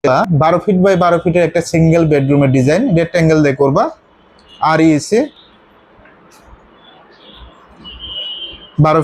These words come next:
feet by বারো ফিট, কমা দাও, ফিট দাও, অবশ্যই কমা দিতে হবে। আবার আরেকদিকে বারো ফিট, ফিট দিতে হবে, ফিট। চলোভাবে কাজ করো, কিন্তু সুন্দরভাবে কাজ করতে হবে। এন্টার দাও।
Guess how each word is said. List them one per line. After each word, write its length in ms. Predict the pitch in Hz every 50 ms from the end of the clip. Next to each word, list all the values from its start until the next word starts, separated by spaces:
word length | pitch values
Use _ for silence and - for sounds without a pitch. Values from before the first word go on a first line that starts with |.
| -
feet 160 | - 180 165 156 170
by 100 | 170 165 156
বারো 160 | 151 147 151 139 -
ফিট, 160 | 214 233 226 - - _ _ _ _ _ _ _ _ _ - - - - _
কমা 180 | - 156 156 156 151
দাও, 120 | 170 185 180 -
ফিট 160 | - 175 156 156 165
দাও, 120 | 214 285 349 311 - _ _ _ _ _ _ _ _ _ _ _ _ _ - - - - - - - - - - - - - - - - 139
অবশ্যই 260 | 143 160 156 - 170 -
কমা 140 | 165 170 165 156
দিতে 140 | 160 151 170
হবে। 140 | 175 202 254 294 247 - - _ _ - 135
আবার 160 | 147 160 165 165
আরেকদিকে 340 | 165 165 160 156 156 156 160 151
বারো 160 | 151 147 147 139 -
ফিট, 180 | - 196 196 - - _ _ _ _ _ _ _
ফিট 140 | 180 180 160 156
দিতে 160 | 165 160 165 151 139
হবে, 180 | 120 107 110 113 - -
ফিট। 180 | 185 160 - - - - - - - - - - - - - -
চলোভাবে 340 | 185 180 185 190 190 190 190 190
কাজ 120 | 196 185 180 -
করো, 120 | - 208 208 202 -
কিন্তু 220 | 180 180 180 180 175 -
সুন্দরভাবে 380 | 208 202 208 202 190 175 151 143 147
কাজ 100 | 139 - - -
করতে 160 | 123 120 - 127
হবে। 120 | 117 123 151
এন্টার 200 | 165 160 170 165 170
দাও। 100 | 214 277